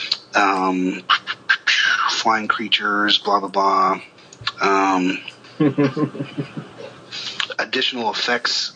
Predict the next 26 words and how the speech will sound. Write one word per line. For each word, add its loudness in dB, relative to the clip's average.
occur 0
depending 0
on -2
the -2
surrounding 0
terrain, 2
which 0
is 0
inside 0
caves, 2
tunnels, 0
buildings, 0
or -4
rocky 0
area, 0
open -4
ground, 2
river, 0
marsh, 0
or -6
lake. 0
I'm 2
figuring 0
it's -2
open -2
ground. 2